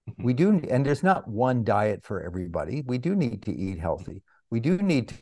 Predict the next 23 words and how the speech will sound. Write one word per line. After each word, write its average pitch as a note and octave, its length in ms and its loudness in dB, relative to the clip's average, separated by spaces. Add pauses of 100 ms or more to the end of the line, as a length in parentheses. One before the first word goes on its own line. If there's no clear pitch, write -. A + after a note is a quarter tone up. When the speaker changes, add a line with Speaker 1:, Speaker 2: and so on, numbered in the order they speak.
Speaker 2:
to G#2 80 0
walk F2+ 520 4
or F2+ 80 -4
get F2+ 160 -4
some F2+ 180 -4
exercise. E2+ 540 -6
It A2 80 -6
turns E3 220 2
out D#3+ 140 10
we D#3+ 80 8
don't F3 120 6
have E3+ 100 2
to C#3 80 0
kill G3 320 2
ourselves G#2+ 520 2
with F2 120 -6
exercise. F2+ 600 -4
We C#3 80 -4
just D#3 140 -4
need D3 160 4
to C3+ 120 -6
do C#3 140 0
Speaker 1:
Exactly. - 300 -10